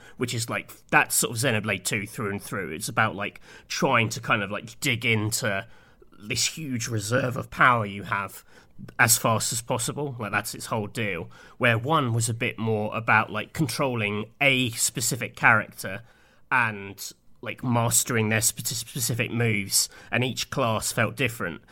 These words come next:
This is kind of a combo of the two in that it's got all that kind of move cancelling stuff to kind of speed up various meters and dials and whatnot. But also, it's very big into classes. You can kind of, like,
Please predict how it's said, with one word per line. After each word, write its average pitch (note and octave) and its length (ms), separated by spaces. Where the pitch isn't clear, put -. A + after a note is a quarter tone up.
This - 260
is B2+ 100
kind B2+ 180
of G#2+ 60
a G#2+ 60
combo B2+ 320
of G#2 100
the G2+ 80
two A#2+ 260
in G2 100
that G#2 120
it's - 100
got - 180
all B2+ 280
that G#2+ 260
kind A#2+ 220
of G#2 160
move A#2+ 320
cancelling A2 540
stuff - 400
to A2 100
kind G#2 160
of - 100
speed F#2+ 460
up G#2 220
various G#2 480
meters G2+ 500
and G2 140
dials G2 480
and F#2+ 100
whatnot. D#2+ 420
But B2+ 180
also, A2+ 640
it's - 240
very A2 480
big A#2 240
into G2 180
classes. G#2 720
You A2 140
can B2 120
kind A#2+ 220
of, G#2 100
like, G#2 380